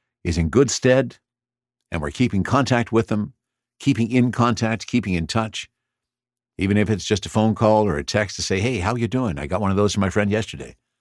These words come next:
was real cool. It just feels good." So let's do that, huh? Let's do this together. Let's help the world get through this nasty covid nineteen.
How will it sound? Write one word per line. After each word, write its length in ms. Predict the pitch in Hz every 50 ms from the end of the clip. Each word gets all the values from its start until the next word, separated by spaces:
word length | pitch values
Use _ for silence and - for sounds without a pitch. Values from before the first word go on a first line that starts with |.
| _ _ _ _ _ _ _ _ -
was 140 | 95 90 78
real 200 | 98 110 113 110
cool. 300 | - - 120 110 87 78
It 60 | 80
just 240 | 78 117 110 - - _ _
feels 320 | - 123 120 117 107 87
good." 260 | - 113 101 90 71
So 100 | - -
let's 200 | 131 175 196 -
do 160 | - 185 170 113
that, 220 | 95 78 76 73
huh? 160 | 101 139 160 _ _ _ _ _ _ _ _ _ _ _ -
Let's 340 | 175 185 - - - - _ _ _ _ _ _ _ -
do 100 | - 160
this 180 | 135 143 131 -
together. 500 | - - 117 110 101 82 65 - - _ _ _ _ _ _ _ _ _ _ _ _ _ _ _ _ _ _ _ _ -
Let's 220 | 107 104 - -
help 200 | - 151 160 -
the 80 | - 131
world 360 | 110 120 147 147 147 139 98
get 160 | 113 107 95
through 260 | - - - 139 135
this 300 | 131 107 104 98 - -
nasty 560 | 98 92 90 90 104 117 139 127 - - 110 92
covid 320 | - 120 123 104 104 90
nineteen. 640 | 98 98 101 98 87 - - 92 82 71 62 -